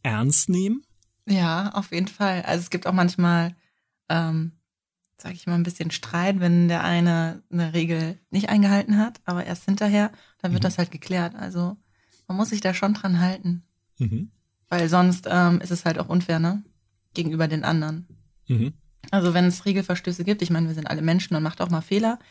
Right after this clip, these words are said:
Speaker 2: dafür gibt's dann halt auch einen Support. Also da steckt echt ein Riesenteam immer dahinter, Projektleitung, Supporter und hier und so weiter und Devs, die an dem Server arbeiten.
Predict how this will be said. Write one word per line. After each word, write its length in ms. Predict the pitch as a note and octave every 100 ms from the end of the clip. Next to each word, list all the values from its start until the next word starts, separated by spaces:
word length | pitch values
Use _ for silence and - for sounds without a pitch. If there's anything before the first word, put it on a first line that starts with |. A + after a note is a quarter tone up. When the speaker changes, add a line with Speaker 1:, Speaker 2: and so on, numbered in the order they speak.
| _ _
Speaker 2:
dafür 240 | - F3+ E3+
gibt's 200 | F3 -
dann 160 | E3
halt 180 | E3 E3+
auch 240 | - D#3+ -
einen 100 | D#3+
Support. 380 | D#3+ - F#3+ G3+
Also 180 | F3
da 140 | E3 E3+
steckt 440 | - F3+ E3 -
echt 280 | F3+ F3+ -
ein 180 | E3+ D#3 -
Riesenteam 440 | G3+ G3 F3 G3+
immer 160 | F3+ D#3+
dahinter, 480 | D#3 D#3+ E3 F#3+ G3
Projektleitung, 840 | G#3 - F3 F3 E3 D#3+ E3 E3 D#3+
Supporter 840 | D#3+ - E3+ E3+ E3+ D#3+ D#3+ -
und 140 | D#3
hier 180 | - E3+
und 120 | E3
so 100 | E3
weiter 480 | D#3+ D#3+ - D#3+ D#3
und 160 | D3+ E3
Devs, 280 | F3 -
die 120 | - D3+
an 80 |
dem 100 | D#3
Server 360 | D#3 F3+ F3+ F#3
arbeiten. 640 | F3 E3 E3 E3 E3 E3